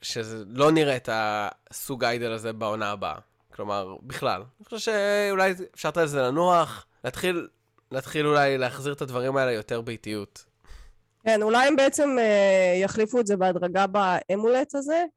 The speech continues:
Speaker 2: כי זה גם סוג של כזה, יש את המשחק הזה של כולם צריכים שיהיה להם, ואז יש לזה איזשהו מחיר, כמו ב-, עם האיידל, שכולם צריכים למצוא. אז אולי הם, אה, יחליפו לזה.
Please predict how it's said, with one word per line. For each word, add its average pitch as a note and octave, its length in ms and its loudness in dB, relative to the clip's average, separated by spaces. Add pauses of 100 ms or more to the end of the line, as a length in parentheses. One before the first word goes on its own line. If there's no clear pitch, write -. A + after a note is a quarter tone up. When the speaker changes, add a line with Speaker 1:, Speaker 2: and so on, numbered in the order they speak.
Speaker 2:
כי G3 140 -8
זה F#3 120 -6
גם G#3+ 380 0 (460)
סוג - 220 -6
של G#3 280 -2
כזה, F3+ 640 0 (420)
יש A#3+ 180 2
את - 60 -4
המשחק A#3 460 0
הזה G#3+ 220 0
של F#3+ 200 -6
כולם G3 440 0
צריכים G3 380 -6
שיהיה F#3 360 -2
להם, A#3 300 0
ואז F3 200 -2
יש F#3 140 -10
לזה F#3 180 -6
איזשהו F3 340 -8
מחיר, G3 420 -6
כמו F3+ 160 -2
ב-, F3+ 100 -6
עם F3 260 -2
האיידל, F3 440 -2
שכולם E3 400 -6
צריכים F3 260 -10
למצוא. E3 440 -6 (540)
אז E3 140 -10
אולי F3 260 -2
הם, F3 200 -2
אה, D#3+ 480 -6
יחליפו F3+ 440 -6
לזה. D#3+ 360 -4